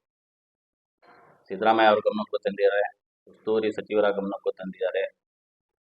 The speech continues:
ನಜೀರ್ ಅಹಮದ್ ಅವ್ರ ಗಮನಕ್ಕೂ ತಂದಿದ್ದಾರೆ. ಇಷ್ಟೆಲ್ಲ ತಂದು ಸಹ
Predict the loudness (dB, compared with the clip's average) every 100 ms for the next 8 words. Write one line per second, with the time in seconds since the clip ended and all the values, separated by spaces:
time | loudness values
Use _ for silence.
0 | _ -8 -2 2 2 2 2 2 0 -8
1 | -6 -8 -8 -8 -8 -10 -12 -18 _ _
2 | _ _ _ _ _ _ _ _ _ _
3 | _ _ _ _ _ _ _ _ _ _
4 | _ _ _ _ -20 -10 0 2 6 6
5 | 6 4 4 6 8